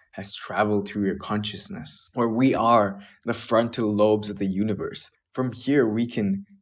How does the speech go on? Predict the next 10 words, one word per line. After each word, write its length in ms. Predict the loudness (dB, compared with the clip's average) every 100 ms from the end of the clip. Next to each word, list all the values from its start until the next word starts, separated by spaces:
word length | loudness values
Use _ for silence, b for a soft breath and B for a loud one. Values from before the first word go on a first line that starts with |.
| _
channel 760 | -10 -8 -4 -2 -2 -4 -6 -14 _ _ _ -8
creativity, 920 | 0 2 2 -2 -2 0 0 -4 -12 _ _ -4
beauty, 500 | 2 4 2 -2 -6
inspiration, 840 | -6 -6 -6 -4 -2 0 0 -2 -6 _ _ _ -4
our 120 | 2 2
ability 520 | 2 2 4 4 2
to 120 | 0
transform 640 | -2 -4 -4 -2 -2 0
the 80 | 0
world, 480 | -2 -2 -2 -4